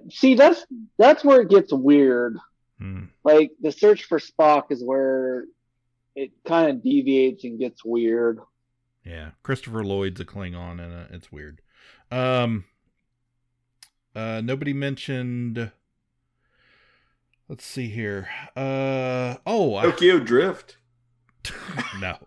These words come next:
Speaker 2: God, no.
Speaker 3: Dark Knight Rises.
Speaker 2: <laughs> No. Um, Harry Potter and the Prisoner of, uh,
Speaker 3: Oh, yeah,
Speaker 2: Azkaban.
Speaker 3: that's a good movie.
Speaker 2: Yeah,
Speaker 3: That's
Speaker 2: that's
Speaker 3: a good movie.
Speaker 2: As far as Harry Potter,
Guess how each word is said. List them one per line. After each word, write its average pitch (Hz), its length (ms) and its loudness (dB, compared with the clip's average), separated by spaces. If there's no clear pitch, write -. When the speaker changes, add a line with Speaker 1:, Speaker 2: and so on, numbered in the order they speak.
Speaker 2:
God, 92 300 -14
no. - 100 -20
Speaker 3:
Dark 175 220 2
Knight 190 200 6
Rises. 180 640 2
Speaker 2:
<laughs> - 100 -20
No. - 180 -6
Um, 123 500 -2
Harry 175 240 -2
Potter 165 340 -2
and 139 100 -4
the 123 40 -6
Prisoner 123 680 -6
of, 107 280 -10
uh, 104 120 -6
Speaker 3:
Oh, 170 420 4
yeah, 139 260 6
Speaker 2:
Azkaban. - 120 -10
Speaker 3:
that's - 200 -2
a 202 40 4
good 143 200 4
movie. 143 380 -2
Speaker 2:
Yeah, 107 180 -6
Speaker 3:
That's 101 160 -8
Speaker 2:
that's - 100 -20
Speaker 3:
a - 20 -20
good 131 140 -6
movie. 147 200 -10
Speaker 2:
As 123 120 -10
far 151 200 -6
as 131 80 -12
Harry 135 200 -6
Potter, 110 400 -12